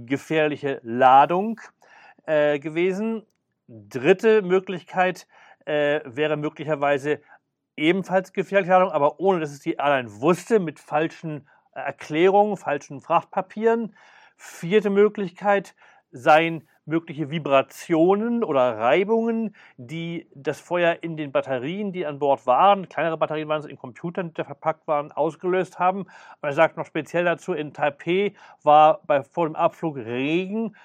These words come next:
und deswegen waren diese Paletten und deren, äh, Fracht in Plastik gehüllt. Und dieses Plastik, wenn das brennt,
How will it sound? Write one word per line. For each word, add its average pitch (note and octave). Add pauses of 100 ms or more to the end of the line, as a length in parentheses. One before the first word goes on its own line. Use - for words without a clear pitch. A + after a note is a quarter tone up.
und C#3+
deswegen C#3+
waren D3
diese C#3+
Paletten D#3
und D#3
deren, C3+
äh, C3
Fracht - (280)
in D#3+
Plastik D#3
gehüllt. B2+ (300)
Und C#3 (840)
dieses D#3
Plastik, F3
wenn F3
das E3+
brennt, E3